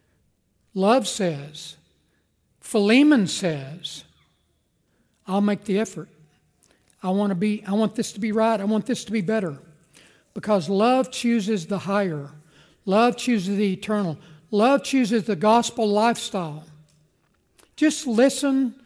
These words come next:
to these words briefly from First Corinthians thirteen. What love, true love, looks like in a believer. Love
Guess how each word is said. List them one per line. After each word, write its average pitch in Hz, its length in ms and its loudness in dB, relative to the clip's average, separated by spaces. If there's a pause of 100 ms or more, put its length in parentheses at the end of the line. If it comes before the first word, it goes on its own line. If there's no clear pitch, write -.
(680)
to 214 100 -6
these 214 280 0
words 185 500 0
briefly 185 720 -4 (2250)
from 196 160 -4
First - 300 -4
Corinthians 190 460 -4
thirteen. 180 580 -8 (720)
What 208 200 2
love, 254 560 4
true 285 300 0
love, 254 280 4
looks 233 380 0
like 202 400 0
in 196 140 -2
a 180 40 -4
believer. 175 520 -4 (1300)
Love 220 640 4